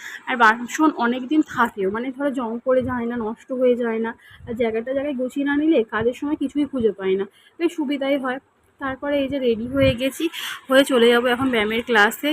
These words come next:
যোগা ক্লাসে। যোগা ক্লাস থেকে চলে আসার পরে ঘরে টুকটাক কাজকর্ম ছিল, সেগুলো সেরে নিয়েছি, নিয়ে একটু দো-, ডোমজুড়ে গিয়েছিলাম। আর এই দাদার দোকানটাতে চাউমিন, তারপরে রাইস, একটা স্যুপ পাওয়া যায়, মাঝে মাঝে যেতাম আগে, অনেক দিন পর আবার গেলাম।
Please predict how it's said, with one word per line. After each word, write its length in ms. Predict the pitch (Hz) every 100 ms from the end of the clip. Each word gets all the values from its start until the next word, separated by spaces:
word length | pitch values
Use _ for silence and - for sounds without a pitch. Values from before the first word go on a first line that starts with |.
| 262
যোগা 240 | 226 214 226
ক্লাসে। 420 | 240 233 233 311 294 269 -
যোগা 200 | 247 262
ক্লাস 240 | 269 277 -
থেকে 140 | 277
চলে 200 | 277 240
আসার 220 | 233 262 254 247
পরে 380 | 226 240 262 262 247
ঘরে 180 | 240 240
টুকটাক 320 | 240 - 247
কাজকর্ম 540 | 233 220 - 247 247 262
ছিল, 240 | 254 240
সেগুলো 260 | 247 226 240
সেরে 260 | - 233 240
নিয়েছি, 420 | 240 233 277 359 - - - 254
নিয়ে 220 | 262 262 269
একটু 140 | 294
দো-, 160 | 247 247
ডোমজুড়ে 420 | 233 226 226 254 254
গিয়েছিলাম। 480 | 233 226 254 262 330 - - 220
আর 160 | 220
এই 200 | - 254
দাদার 240 | 269 254 247
দোকানটাতে 400 | 262 247 240 277
চাউমিন, 640 | - 220 - 226 254 262
তারপরে 380 | 247 208 233 233
রাইস, 560 | 214 185 214 247 262 - - -
একটা 160 | - 262
স্যুপ 260 | 302 302 -
পাওয়া 260 | 254 233 233
যায়, 180 | 254 320
মাঝে 360 | 294 254 247
মাঝে 220 | 262 262 262
যেতাম 280 | 247 247 240
আগে, 240 | 220 254 - - - -
অনেক 260 | 247 247 269
দিন 140 | 302
পর 240 | 269 233 240
আবার 260 | 233 254
গেলাম। 320 | 233 220 247